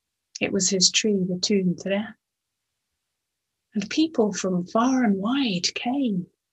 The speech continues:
their eyes filled with wonder. "What is this?" they said. "Well," said the boy, "it's the Tuntre."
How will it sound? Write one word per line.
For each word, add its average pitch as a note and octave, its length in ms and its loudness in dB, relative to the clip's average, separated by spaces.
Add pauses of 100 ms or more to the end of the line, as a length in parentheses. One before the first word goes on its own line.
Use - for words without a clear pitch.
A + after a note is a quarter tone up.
their - 180 -8
eyes B3+ 520 2 (100)
filled C#4 360 0
with F#3+ 180 -4
wonder. G#3 580 0 (540)
"What A#4 400 0
is G3+ 340 2
this?" G#4 440 2
they G3+ 140 -8
said. F#3+ 300 -4 (220)
"Well," D4 160 6
said A3+ 220 4
the B3 80 2
boy, F#3 400 0 (840)
"it's - 200 -2
the C4+ 100 6
Tuntre." A3 920 4